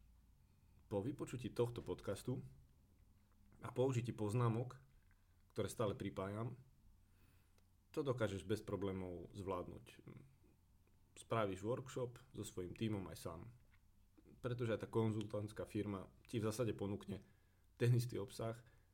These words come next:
a dohliadne na to, aby si sa ho držal a došiel do cieľa.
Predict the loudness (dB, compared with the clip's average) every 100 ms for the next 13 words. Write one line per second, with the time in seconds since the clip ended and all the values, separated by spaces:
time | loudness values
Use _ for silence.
0 | -20 -20 -20 -20 -20 _ -20 -20 _ -8
1 | 2 4 4 0 -2 -4 -2 -4 -4 -10
2 | -8 -6 -2 -2 -2 -4 -8 -8 -10 -10
3 | -10 -8 -10